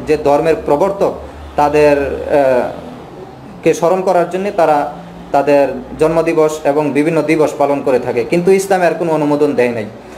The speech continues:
রাসূল মুহাম্মদ সাল্লাল্লাহু আলাইহি সাল্লাম নিজেও করেননি, সাহাবায়ে কেরামও করেননি, সলফে সালেহিন সহ চার ইমামের কেউই করেননি। সুতরাং মিলাদুন নবী এটা বর্জনীয় এবং,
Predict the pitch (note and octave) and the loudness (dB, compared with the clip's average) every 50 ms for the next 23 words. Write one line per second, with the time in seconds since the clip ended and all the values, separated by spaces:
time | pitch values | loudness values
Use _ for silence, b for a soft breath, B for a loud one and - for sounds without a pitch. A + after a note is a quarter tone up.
0 | B B B B B C#3+ D3+ D3+ - F#3 F3+ E3+ - G3 F#3+ F#3 F3 - F#3 F3 | B B B B B -2 -2 0 0 0 0 0 0 0 -2 -2 -2 0 0 0
1 | E3+ E3+ F3 F3 E3+ - F3+ E3+ E3+ D#3+ D#3+ F3 F3 F#3+ F#3+ F3+ F#3+ F#3 F#3+ G3+ | 2 2 2 0 0 0 0 0 0 2 0 0 2 2 2 2 2 0 0 0
2 | G#3 A3 G#3+ G#3+ - F#3 E3 E3+ E3+ D#3+ D#3+ E3+ E3 F3 F3 E3+ F3 F3 F#3 F#3+ | 0 -2 -2 0 2 0 2 4 2 2 2 2 2 2 0 0 0 0 0 0
3 | G3+ G#3+ G3 - - E3 D#3 D#3+ D#3+ D#3 - E3 D#3 D#3 D#3 E3 D#3+ D3+ - - | 0 -2 -2 -2 -2 -2 0 0 -2 0 2 2 2 2 0 -2 -4 -6 -2 0
4 | F3 F#3+ G#3 - - - D3+ D3 D3+ D3+ D#3 D#3 E3 D3+ - - G#3 G3+ F3+ - | 0 0 0 -2 0 0 0 2 2 0 2 0 0 0 0 0 2 2 2 2
5 | F3 D3+ C#3 B2+ B2 A#2 A2 - - B B B B B B B B B - - | 2 2 0 0 -2 -4 -4 -6 -10 B B B B B B B B B -2 0
6 | F3 F3 G3 G#3 G#3+ A3 F3 D#3 E3 E3 D#3+ E3 E3 E3+ E3+ E3 E3 D#3+ E3+ E3 | 0 2 4 2 2 0 -2 -4 -2 0 2 2 2 0 -2 -2 0 2 2 2
7 | E3 D#3+ D3 - C#3 C#3 C3+ C3+ C#3+ C#3+ D#3 F3 G3+ G3+ G3+ B B B B B | 2 2 2 2 2 2 2 0 0 0 2 0 0 -2 -4 B B B B B
8 | - - - B2 C#3+ D3 F#3+ G3 G3 G3 - D#3+ | -20 -6 -2 -2 0 2 2 0 0 -2 -6 -10